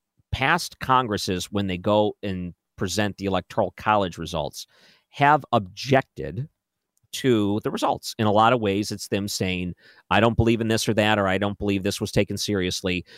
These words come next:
In a lot of ways, it's for someone in Congress to air the grievance. I think what's different in this is that there are senators that are willing to stand with those in the House,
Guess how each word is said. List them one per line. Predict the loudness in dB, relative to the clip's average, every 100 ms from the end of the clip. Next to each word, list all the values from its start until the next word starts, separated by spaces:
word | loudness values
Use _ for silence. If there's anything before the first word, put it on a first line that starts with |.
| -20 _
In | 2
a | 6
lot | 6 6
of |
ways, | 4 2 0
it's | -4
for | -2 2 4 4
someone | 2 0 0 -2
in | -6
Congress | -2 -2 0 -2 -2 -4
to | -2 -2 2
air | 2
the | 2 -4
grievance. | -2 -2 -2 -8 -12 -14 _ _ _ _ _ _ _ _ _
I | 2
think | 2 2
what's | 2 0
different | -10 2 2 2 -2
in | 0 0
this | 0 0 -2 -2 -2
is | 2
that | 2 2
there | 2 2
are | 0
senators | -2 0 2 2 2 0 0
that | 0
are | 0
willing | -2 -4 -2 -4 -4
to | -4 -4
stand | -4 -4 -2 0 0 -2 -6 -4
with | -4 2
those | 0 2
in | -2
the | -4
House, | -6 -2 0 0 -2 -8 -10 -12